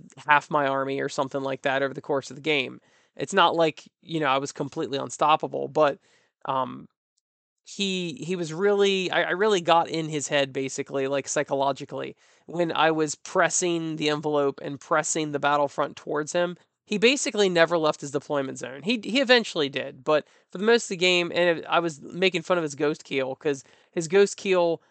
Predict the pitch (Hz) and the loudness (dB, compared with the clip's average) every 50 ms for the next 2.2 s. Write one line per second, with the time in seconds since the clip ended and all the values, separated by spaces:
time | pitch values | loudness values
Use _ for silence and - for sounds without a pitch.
0 | _ _ - 135 165 170 165 180 - - - 185 170 - - - - 147 165 180 | _ _ -2 4 6 8 8 8 6 4 4 4 4 4 2 -2 -2 0 0 0
1 | 165 151 170 185 185 180 - - 180 170 165 170 170 160 - - 170 160 151 135 | 0 0 0 0 0 0 0 0 0 0 0 -2 -4 -4 -2 0 0 0 0 0
2 | 131 127 127 | -2 -6 -10